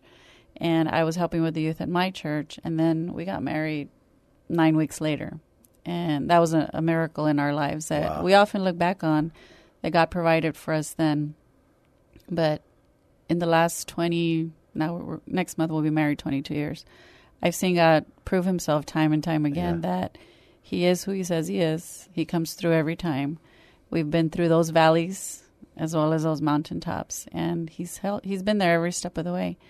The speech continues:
Speaker 1: And now with teenagers, we try to encourage them that, because as a teenager, you think the world's gonna end today.
Speaker 2: Mm-hmm.
Speaker 1: <laughs> Life is over. And, you know, if they're down, th-, they're gonna be down forever. And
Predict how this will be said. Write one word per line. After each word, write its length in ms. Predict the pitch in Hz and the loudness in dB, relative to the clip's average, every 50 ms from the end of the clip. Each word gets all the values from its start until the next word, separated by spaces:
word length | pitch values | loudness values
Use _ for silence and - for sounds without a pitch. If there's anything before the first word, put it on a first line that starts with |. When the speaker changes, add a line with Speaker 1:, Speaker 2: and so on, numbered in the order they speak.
| - - - - - _ _ - - | -20 -20 -20 -20 -20 _ _ -6 -2
Speaker 1:
And 80 | 180 | 2
now 140 | 190 196 202 | 6 8 8
with 120 | 202 185 | 6 6
teenagers, 640 | - - 226 233 247 220 190 180 185 180 175 175 170 | 4 0 2 4 4 4 4 4 2 2 2 2 0
we 220 | 180 170 165 165 156 | 0 2 2 2 2
try 260 | 156 - 190 175 170 | 0 0 0 2 4
to 60 | 165 | 4
encourage 500 | 165 160 156 - 175 170 175 170 170 - | 4 2 2 2 0 0 0 0 -2 0
them 340 | - 156 156 156 160 160 156 - - _ _ _ - _ _ _ _ _ - | 2 4 4 4 2 0 -4 -8 -18 _ _ _ -20 _ _ _ _ _ -2
that, 300 | - 165 160 156 147 - - - _ _ _ _ _ _ - | 2 4 4 4 2 0 -6 -20 _ _ _ _ _ _ -2
because 320 | 180 185 - 190 175 - | 0 2 2 2 4 4
as 140 | 175 180 175 | 4 4 4
a 60 | 180 | 2
teenager, 420 | 160 - - 196 190 175 165 165 170 | 0 0 2 4 4 4 4 4 2
you 180 | 165 160 165 | 2 2 0
think 380 | 151 156 165 160 156 156 143 - _ - | 2 4 6 6 6 6 4 2 _ -2
the 80 | - 160 | 0 4
world's 240 | 156 165 165 - | 4 4 4 4
gonna 160 | 165 165 156 - | 2 2 2 2
end 260 | - 147 147 139 - | 2 0 0 -2 -2
today. 280 | - - 123 107 107 - | -4 -6 -4 -4 -2 -2
Speaker 2:
Mm-hmm. 380 | 202 95 90 98 95 95 - | -2 -2 -2 -4 -4 -2 0
Speaker 1:
<laughs> 0 | |
Life 200 | 175 170 175 170 | 2 2 2 2
is 120 | 170 160 151 | 0 -2 0
over. 240 | 147 135 - - - | 0 0 0 -2 -4
And, 340 | - - - - - - - _ - - _ _ _ _ _ _ _ - | -4 -4 -4 -4 -6 -6 -8 _ -18 -20 _ _ _ _ _ _ _ -6
you 100 | - 165 | -2 0
know, 120 | 156 151 | 2 2
if 60 | 151 151 | 2 2
they're 160 | 170 165 160 | 2 2 2
down, 760 | 135 - - 170 170 170 165 165 165 165 165 165 165 165 165 - - - | 0 0 2 4 6 6 8 8 6 6 4 4 2 -2 -6 -14 -12 -6
th-, 140 | - 160 156 143 139 | -4 -4 -4 -4 -2
they're 160 | 143 175 170 156 | -2 0 0 2
gonna 160 | 160 165 160 | 2 0 0
be 100 | 156 160 | 0 2
down 200 | 156 151 151 151 | 2 2 2 2
forever. 440 | - - 156 151 147 147 143 131 - - | 0 -2 -2 -2 0 0 -2 -2 -4 -4
And 380 | - 151 156 147 151 151 160 | -2 0 0 0 0 -2 -4